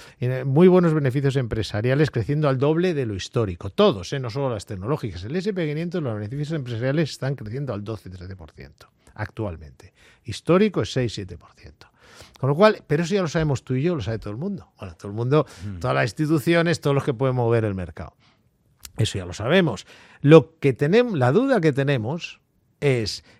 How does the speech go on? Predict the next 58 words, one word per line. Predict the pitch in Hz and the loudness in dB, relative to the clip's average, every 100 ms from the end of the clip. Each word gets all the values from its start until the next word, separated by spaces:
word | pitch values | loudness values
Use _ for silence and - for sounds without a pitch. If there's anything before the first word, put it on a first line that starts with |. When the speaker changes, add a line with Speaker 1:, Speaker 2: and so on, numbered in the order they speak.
| _ | _
Speaker 1:
este | 202 - 247 | 4 6 4
cre-, | 202 208 | 4 0
y | 127 | 0
está | 113 - 104 | -4 -4 -2
crecimiento | 131 135 160 175 165 | 0 0 0 0 0
al | 147 | 0
cua-, | 151 131 | 0 0
al | 131 | 0
cua-, | 110 127 120 | 0 -2 -2
creciendo | - 110 147 | -8 -6 -2
al | 143 | 0
cuatro | 123 120 117 | 0 -2 -2
coma | 120 | -2
tres | 107 107 | -4 -6
por | - 98 | -6 -6
ciento, | 165 202 185 143 - - _ | -2 -2 2 0 -2 -18 _
y | 110 110 | -8 -6
no, | 110 127 139 | -2 0 2
digamos, | 139 135 135 135 | 4 2 2 2
lo | 123 | 2
dice | 123 120 - | 0 0 -2
Musk, | 110 160 202 - 110 | 0 0 0 -6 -8
pero | 117 107 | -6 -6
digamos | 104 98 117 135 | -6 -6 -6 -6
que | - 123 101 - - | -4 -6 -6 -20 -12
parece | 98 90 104 | -10 -10 -12
claro | - 113 110 151 | -6 -4 0 -2
que | - | -2
va | 104 | -2
a | |
haber | 113 110 | -2 -2
un | |
crecimiento | 104 92 95 92 90 - | -4 -8 -8 -10 -10 -16
potente. | - 151 135 95 - _ - - - - - - _ - - _ - | -8 -4 -4 -6 -14 _ -20 -20 -20 -20 -20 -20 _ -18 -18 _ -2
La | 139 139 | 6 8
duda | 165 247 220 | 10 8 8
que | 190 | 6
tenemos | 180 208 214 196 226 - | 4 4 6 4 2 -4
es | - 160 151 | 4 6 6
si | 165 | 4
ese | 139 | 2
crecimiento | 175 165 175 160 170 170 | 2 2 2 2 2 4
va | 156 | 4
a | |
ser | 170 | 4
inflacionista | 156 139 113 117 107 95 | 0 0 -2 -4 -6 -8
o | |
no. | 98 | -6
Por | 120 | -4
lo | 147 | -2
tanto, | 185 151 | -2 -2
mi | 139 196 | 0 0
presentación | 185 180 175 202 | 0 -4 -2 -2
empieza | 196 151 196 170 180 | -2 -2 -4 -4 -4
con | 151 | -2
la | |
palabra | 135 160 156 139 | -2 -2 -2 -2
inflación, | 113 113 98 - 85 87 | -6 -10 -12 -12 -14 -18